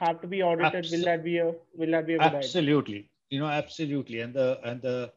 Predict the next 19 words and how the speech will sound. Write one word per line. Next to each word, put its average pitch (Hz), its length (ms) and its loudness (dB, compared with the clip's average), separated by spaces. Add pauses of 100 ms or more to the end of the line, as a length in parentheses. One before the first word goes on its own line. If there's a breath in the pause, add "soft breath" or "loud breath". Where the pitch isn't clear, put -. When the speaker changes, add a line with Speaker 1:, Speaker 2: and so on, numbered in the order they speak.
(380)
Speaker 2:
evidence-based 160 800 2
election 147 420 -2
papers 135 460 -4
of 131 100 -8
Stark 120 380 -4
and 135 180 -4
Wagner 120 460 -4 (560)
tells 131 280 0
you 160 120 0
exactly 156 640 0
how 131 180 2
to 113 120 -10
do 101 220 -8
it. 98 240 -16 (800)
And 143 280 0
amazingly, 180 640 2
this 160 400 -2 (120)
paper 160 400 4
by 147 460 2